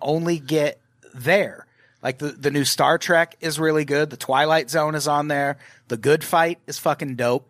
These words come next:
And I get that it's a little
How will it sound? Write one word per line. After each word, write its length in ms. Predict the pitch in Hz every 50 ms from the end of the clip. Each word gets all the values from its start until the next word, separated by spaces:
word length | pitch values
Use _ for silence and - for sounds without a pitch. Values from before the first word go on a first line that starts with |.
| _ _ _
And 540 | - 190 190 190 190 190 185 185 185 - - - - - _ _ _ _ -
I 120 | 180 190
get 320 | 175 143 165 208 214 - 165
that 120 | 208 196 190
it's 260 | 180 165 - - - _ -
a 100 | 175 170
little 760 | 156 151 156 156 165 180 185 180 180 180 165 170 165 -